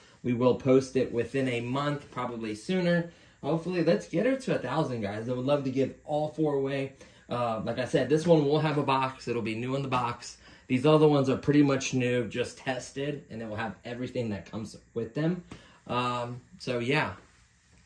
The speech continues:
Uh, I think that's really cool. So, <laughs> I, I didn't plan on shipping all four, but I will. If you guys could do something amazing for my wife, 'cause I love her so much, and she's done so much over these past six years. It's unbelievable the amount of time,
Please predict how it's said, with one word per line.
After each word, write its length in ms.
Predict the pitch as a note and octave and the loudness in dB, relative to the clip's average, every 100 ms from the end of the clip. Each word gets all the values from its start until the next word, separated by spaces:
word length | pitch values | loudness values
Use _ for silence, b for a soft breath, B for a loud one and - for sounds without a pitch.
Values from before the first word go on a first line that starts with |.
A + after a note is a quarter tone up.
| _ _ _ _ _ _ B B B B - | _ _ _ _ _ _ B B B B -8
Uh, 160 | A#2+ - | -6 -2
I 120 | C3+ | -2
think 280 | D3+ C3+ - | 0 -2 -2
that's 380 | B2+ B2+ - - - | -6 -8 -14 -18 -2
really 340 | C3+ C#3+ C3+ | 4 6 6
cool. 340 | C3 C#3+ B2+ G#2 | 4 4 4 2
So, 380 | B2+ A#2+ A2+ G#2 | -2 0 0 2
<laughs> 500 | D#3+ - - - - | 0 0 -8 -16 -2
I, 280 | B2+ B2+ C#3 | 0 2 4
I 20 | |
didn't 280 | D3 G3+ E3 | 8 8 8
plan 320 | D#3+ F#3 F3+ | 6 6 6
on 160 | E3+ | 4
shipping 360 | D#3+ F#3 D#3+ D#3+ | 2 0 2 2
all 220 | D3+ D3+ | 2 0
four, 300 | E3 E3 D#3+ | 2 4 4
but 100 | C3+ | 2
I 140 | C3 C3 | 0 0
will. 460 | B2 D3 D3 C#3+ B B B | 0 2 4 2 B B B
If 160 | - G2 | -8 -4
you 60 | |
guys 220 | B2+ B2+ - | -2 -2 -4
could 100 | A#2+ | -6
do 80 | |
something 260 | A#2 A#2+ A2 | -4 -4 -4
amazing 500 | A2 A2+ A2+ A2 A2 | -4 -2 -2 -4 -6
for 100 | A2+ | -4
my 100 | G#2 | -2
wife, 220 | G#2 G2 | -2 -2
'cause 80 | F#2+ | -4
I 40 | |
love 140 | G#2 A2+ | -4 -2
her 80 | A2+ | -4
so 160 | A#2+ | -6
much, 320 | A2+ A2 G#2+ b b b | -4 -6 -8 b b b
and 120 | G#2+ | -10
she's 180 | G#2 G#2+ | -8 -6
done 160 | A2+ G#2 | -6 -4
so 220 | - C3+ | 0 0
much 200 | C3+ C3 | 0 -2
over 200 | A#2 A2+ | -2 -2
these 220 | A2+ G#2+ | -4 -8
past 360 | - A2+ A2+ - | -6 -6 -6 -8
six 220 | A2 - | -8 -6
years. 400 | G2+ G2+ G2+ F#2+ - | -2 0 0 -4 -8
It's 160 | - - | -12 -8
unbelievable 680 | A2+ A2 A2 G#2+ A2 G#2+ | -4 -2 -2 -2 -2 -2
the 120 | G#2 G2+ | -2 -2
amount 280 | G#2 G2+ | -2 -4
of 120 | F#2 - | -8 -10
time, 500 | - - A2+ A2+ | -10 -8 -6 -8